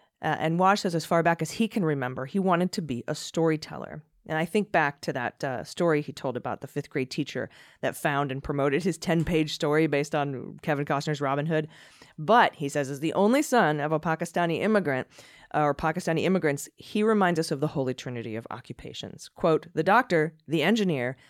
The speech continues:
or the businessman who somehow makes enough money to buy a two-story house, a nice car, marry a nice wife, produce two point one good children, and send them to a good school.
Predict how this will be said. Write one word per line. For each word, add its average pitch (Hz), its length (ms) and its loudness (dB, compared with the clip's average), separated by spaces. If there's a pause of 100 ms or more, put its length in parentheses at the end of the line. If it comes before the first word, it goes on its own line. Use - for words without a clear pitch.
(220)
or 180 120 0
the 180 80 -2
businessman 180 580 2
who 151 120 -4
somehow 147 300 -2
makes 135 240 -4
enough 180 200 -4
money 190 240 2
to 156 100 0
buy 143 200 0
a 131 60 -2
two-story 131 460 -4
house, 165 320 0
a 180 60 -2
nice 185 240 0
car, 143 260 -2
marry 135 260 -2
a 135 60 -4
nice 123 240 -6
wife, 151 260 0
produce 135 280 -6
two 139 160 -6
point - 260 -6
one 123 160 -6
good 123 160 -6
children, 147 300 -2
and 151 120 -4
send 123 160 -8
them 120 100 -8
to 113 140 -8
a 110 60 -6
good 101 180 -10
school. - 380 -8